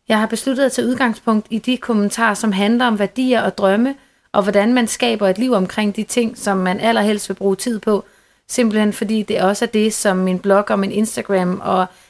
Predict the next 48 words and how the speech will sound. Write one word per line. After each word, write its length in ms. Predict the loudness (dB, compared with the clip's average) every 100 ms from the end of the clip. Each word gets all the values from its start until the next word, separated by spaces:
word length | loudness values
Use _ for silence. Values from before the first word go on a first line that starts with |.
| _
alt 200 | -2 0
det 60 | 2
arbejde, 580 | 2 2 2 0 0
jeg 120 | 0 2
laver 300 | 2 4 2
med 220 | 0 -2
foredrag 600 | 2 2 2 0 0 0
og 180 | -2 -2
workshops 560 | -2 -4 -4 -4 -6
og 100 | -8
retreats 480 | -8 -6 -4 -4 -6
og 80 | -6
så 100 | -4
videre, 280 | -2 0 0
handler 300 | -2 -2 -2
om. 180 | -4 -8 _ _ _ _ _ _ _ _ 0
Men 120 | 2
først 320 | 2 0 2
vil 60 | 2
jeg 80 | 2
lige 160 | 0
sige 200 | 0 0
et 60 | 0
par 80 | 0
ord 180 | 0
om 60 | 0
mig 180 | 0 0
selv, 280 | 0 0 -2 _ _ _
i 80 | -6
tilfælde 420 | -2 -2 -2 -2
af, 60 | -2
at 100 | 0
der 60 | 0
er 120 | 2
nogen, 320 | 2 2 0
som 300 | 0 0 0
impulsivt 560 | -2 -2 -4 -4 -4 -2
har 100 | -2
skrevet 300 | 0 0 0
sig 120 | 0
på 100 | 0
maillisten 600 | 0 0 2 0 0 -2
og 60 | -2
ikke 220 | -2 0
lige 140 | 0
har 80 | 2
læst 280 | 2 2 2
med, 220 | 0 0